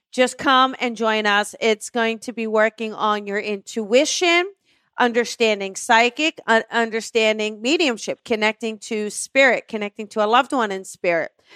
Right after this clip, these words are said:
So really give yourself an opportunity to play a little bit. You might be amazed at how fun you have, right? And it's a great time to try something new. So if you've never done anything like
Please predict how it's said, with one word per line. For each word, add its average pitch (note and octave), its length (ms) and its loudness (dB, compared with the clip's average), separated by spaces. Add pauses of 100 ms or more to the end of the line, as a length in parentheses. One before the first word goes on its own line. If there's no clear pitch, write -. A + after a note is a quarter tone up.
(180)
So D#4 220 0
really F4 260 0
give C#4+ 200 -2
yourself D4 340 0
an C4+ 100 0
opportunity C4 920 0
to A3+ 420 -6
play B3 320 4
a C#4 80 4
little G3+ 300 -4
bit. F3+ 280 -2
You B3 180 -2
might C4+ 300 0
be C#4+ 140 2
amazed B3 580 -2
at G#3 160 -4
how G#3+ 280 2
fun G#3+ 640 2 (360)
you A#3 240 -2
have, G#3 540 2
right? G3+ 420 0
And B3 260 4
it's C#4 200 -6
a - 20 -8
great D#4 320 0
time D4 300 0
to B3+ 120 -4
try A#3+ 280 2
something A3+ 400 -4
new. B3 160 -4
So - 120 -6
if G#3+ 120 -8
you've A#3 140 -6
never C#4 260 2
done C#4 260 2
anything A3 460 -4
like F#3 260 -2